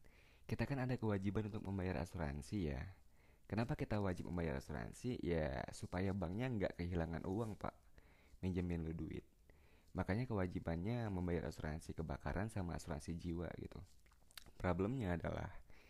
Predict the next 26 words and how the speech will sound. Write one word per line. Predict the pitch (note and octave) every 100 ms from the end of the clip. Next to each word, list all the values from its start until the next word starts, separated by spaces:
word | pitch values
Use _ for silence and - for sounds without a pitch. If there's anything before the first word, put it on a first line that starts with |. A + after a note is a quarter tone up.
| - - - -
banyak | G#2+ D3 -
orang | A2+ A2
yang | G#2+ G2+
nggak | G2 -
paham | F2+ G2 G2+ G2 E2+
masalah | - E2+ F2+
mekanisme | E2+ D#2 D#2+ D#2 E2+
asuransi | D#2+ - D2+ D#2+ - -
ini. | D2+ D2+ E2+ - - - - - - - - -
Karena | F2+ G2+ A#2+ A#2+ A2 - -
asuransi | G#2 G#2+ G#2+ G2+ G#2+
jiwa | G2+ G2 F2+
sendiri | G2+ F2+ F#2+
tuh | D3
sebenarnya | B2 G#2+ B2+ A#2
ada | G#2+
dua, | G#2+ A#2
cuy. | - F2 D#2+ F2 - - - -
Yang | F#2 F2
pertama | F2 F#2 G#2 A2+
first | - G#2 - -
to | F2+
die, | E2+ D#2 D#2+ F#2 G#2+ - - - -
first | - G#2 -
to | -
die. | F#2 F2 D#2+ E2+